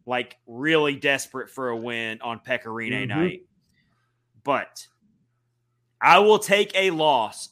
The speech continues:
Speaker 1: to Florida tomorrow night if they can beat Dallas and Tampa the next two.
Speaker 2: Yep.
Speaker 1: I will trade those off in a heartbeat.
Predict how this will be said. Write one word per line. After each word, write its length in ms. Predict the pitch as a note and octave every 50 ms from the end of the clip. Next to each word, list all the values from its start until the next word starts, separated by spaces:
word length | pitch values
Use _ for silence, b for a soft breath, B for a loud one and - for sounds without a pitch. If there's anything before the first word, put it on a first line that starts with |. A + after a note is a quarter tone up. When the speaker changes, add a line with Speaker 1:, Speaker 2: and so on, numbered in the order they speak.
| _ -
Speaker 1:
to 120 | - C#3
Florida 440 | - - D#3+ E3+ D#3+ D3 C3+ A#2+ A2
tomorrow 340 | - - A2+ A2 G#2+ G#2 G#2
night 400 | G2+ G2+ G2+ G2 F#2+ F#2+ - - _ _ -
if 280 | C#3+ D#3+ D#3+ - -
they 140 | - D#3 D#3
can 200 | D3+ D3+ C3+ B2+
beat 280 | A#2 C#3 C#3 C3+ C3+ G2+
Dallas 420 | C#3 C3 B2+ B2 B2 B2 A2+ -
and 100 | B2 A2+
Tampa 520 | - A#2+ A#2 A2 G#2 - - F2+ E2 D#2+ _ _ _ _ _ _ _ _ _ _ _ _
the 100 | B2 A#2
next 280 | A#2 A2+ G2+ - -
two. 200 | - - G#2 F#2+
Speaker 2:
Yep. 80 | F#2+ G#2+
Speaker 1:
I 120 | B2+ D#3 E3
will 140 | D#3+ C#3+ B2+
trade 360 | - - - C#3 D3 D3 C3+ C3
those 200 | C#3 C3+ A#2+ C3+
off 240 | C3 B2 A#2+ -
in 60 | A#2+ A2+
a 60 | G#2+
heartbeat. 460 | G2+ G#2+ G2+ F#2+ F2+ D#2+ D#2 -